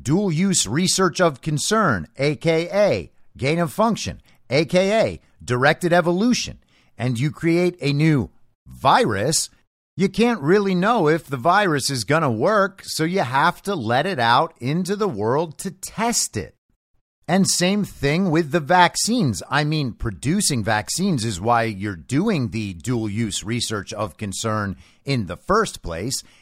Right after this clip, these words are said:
And once you've done that, well, then that virus needs to be cured. So you create the vaccine, and then you just release them both into the world to make sure they work. And that's just science. Don't you understand?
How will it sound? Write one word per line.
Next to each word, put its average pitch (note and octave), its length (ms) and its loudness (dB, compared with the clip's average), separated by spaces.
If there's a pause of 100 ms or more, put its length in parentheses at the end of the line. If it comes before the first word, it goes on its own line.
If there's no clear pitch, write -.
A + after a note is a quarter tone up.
(140)
And D3 340 -2
once F3+ 240 0
you've A2+ 160 -6
done G3 220 2
that, A#2 220 0
well, A#2+ 160 0
then A2+ 240 -2
that C#3 260 0
virus G#2+ 680 0 (320)
needs C3+ 320 -2
to A#2 80 -8
be G#2 160 -6
cured. D#3+ 480 0
So C3+ 100 -2
you A#2+ 160 -2
create D3+ 360 -4
the A#2+ 80 -4
vaccine, C3+ 600 0 (280)
and E3 120 0
then G#3+ 140 2
you G3+ 120 2
just E3 380 2
release D#3+ 440 -2
them D3 180 2
both G3+ 320 0
into C3+ 220 -2
the G#2+ 120 -2
world A2 360 0
to A#2+ 80 -4
make B2+ 260 -2
sure B2+ 240 -2
they G#2+ 180 -2
work. C3+ 440 0 (260)
And G#2+ 220 -4
that's C3 320 2
just C3 340 -2
science. - 640 -4
Don't G#2+ 280 -6
you G#2 100 -2
understand? A2 760 -4